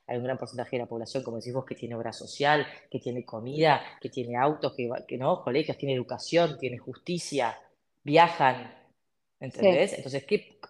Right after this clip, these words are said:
Speaker 2: Sí.
Speaker 1: La realidad es eso, o sea, el hackeo de la felicidad tiene que ver con eso. ¿Cómo puede ser que en un mundo en donde, ¿no? Eh, tenemos la mejor asistencia médica, la mejor educación, los mejores,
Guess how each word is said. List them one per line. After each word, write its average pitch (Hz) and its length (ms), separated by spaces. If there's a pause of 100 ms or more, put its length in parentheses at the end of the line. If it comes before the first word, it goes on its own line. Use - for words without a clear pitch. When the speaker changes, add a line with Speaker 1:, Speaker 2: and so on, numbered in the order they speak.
(140)
Speaker 2:
Sí. 196 60
Speaker 1:
La 127 120
realidad 127 300
es 208 140
eso, 160 280 (200)
o - 80
sea, 123 240
el 127 160
hackeo 165 420
de 208 60
la 131 140
felicidad 120 460
tiene - 140
que 135 60
ver 127 100
con 135 120
eso. 143 200
¿Cómo 196 300
puede 175 220
ser 139 340 (280)
que 135 80
en 135 100
un 160 120
mundo 131 480
en 123 160
donde, 131 600 (260)
¿no? 170 300 (200)
Eh, 117 760
tenemos 139 240
la 156 60
mejor 143 220
asistencia 151 500
médica, 139 680
la 131 100
mejor 127 240
educación, 147 480
los 135 100
mejores, 175 260